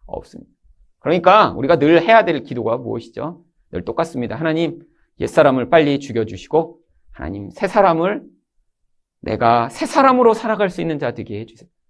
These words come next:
그럼 또 하나님이 그 기도에 응답하셔서 무슨 일을 하실까요? 마귀를 많이 보내셔서 우리 옛사람이 자주 넘어지고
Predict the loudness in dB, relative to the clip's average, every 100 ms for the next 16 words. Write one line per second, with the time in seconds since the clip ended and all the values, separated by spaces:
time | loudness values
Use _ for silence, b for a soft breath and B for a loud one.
0 | _ 0 4 6 6 4 4 2 2 6
1 | 6 4 0 0 0 -2 -2 -2 B B
2 | -14 -8 -2 -2 -2 -4 -6 -4 -2 -4
3 | b b b 2 4 6 6 4 2 -4
4 | 0 0 2 0 0 -2 4 4 2 -6
5 | _ _ _ 0 4 6 8 6 8 6
6 | 6 4 2 2 6 6 8 6 4 4
7 | 8 8 6 2